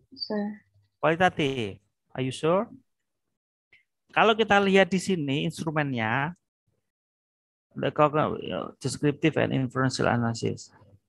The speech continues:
Speaker 1: Ini kalau quasi, quasi itu setengah kan?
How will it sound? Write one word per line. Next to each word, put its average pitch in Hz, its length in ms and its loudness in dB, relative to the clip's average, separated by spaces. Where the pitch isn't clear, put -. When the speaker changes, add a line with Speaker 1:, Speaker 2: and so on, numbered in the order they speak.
Speaker 1:
Ini 190 320 8
kalau 175 400 10
quasi, 160 880 4
quasi 147 320 4
itu 185 160 2
setengah 151 400 -2
kan? 120 220 -6